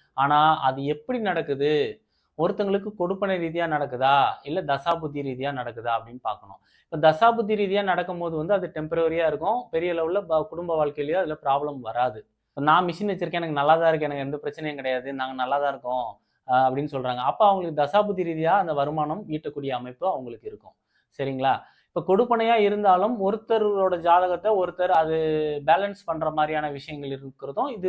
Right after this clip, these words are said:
பெரிய லெவல்ல பாதிப்பு இல்லாம இருக்கும். So அப்படி இருக்கிறவங்களுக்கு அது பாதிப்பு உண்டாக்காது. மத்தபடி இந்த பாவங்களை தானா போய் இயக்குற-, இயக்கும் போது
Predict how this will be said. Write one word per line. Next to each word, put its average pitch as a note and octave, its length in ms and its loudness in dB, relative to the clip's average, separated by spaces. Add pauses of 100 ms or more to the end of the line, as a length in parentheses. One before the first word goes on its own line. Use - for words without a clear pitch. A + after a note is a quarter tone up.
(140)
பெரிய D#3+ 220 -2
லெவல்ல D3+ 300 -2
பாதிப்பு C#3+ 380 0
இல்லாம B2 260 -8
இருக்கும். A2+ 320 -20 (240)
So G#3+ 80 2 (100)
அப்படி F#3 380 2
இருக்கிறவங்களுக்கு A3 560 2
அது F#3 100 -4
பாதிப்பு D#3+ 400 4
உண்டாக்காது. C#3 540 -4 (520)
மத்தபடி G3+ 560 4 (460)
இந்த D#3+ 180 2
பாவங்களை A3+ 640 10
தானா G3+ 360 6
போய் G#3 200 2
இயக்குற-, F3+ 520 2
இயக்கும் F#3 400 -2
போது E3 240 0